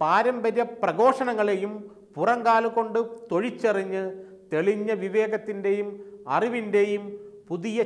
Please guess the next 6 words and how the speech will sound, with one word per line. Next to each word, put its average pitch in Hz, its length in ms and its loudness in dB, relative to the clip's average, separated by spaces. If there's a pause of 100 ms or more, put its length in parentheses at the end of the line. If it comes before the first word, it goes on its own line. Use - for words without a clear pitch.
(100)
ചിന്താധാരകളുടെയും 208 1300 2 (540)
രാഷ്ട്രത്തോടുള്ള 190 880 0 (260)
സമർപ്പണത്തിൻ്റെയും 185 960 -2 (380)
മതേതര 196 480 0 (100)
വിശ്വാസത്തിൻ്റെയും 185 920 -2
എല്ലാം 208 460 2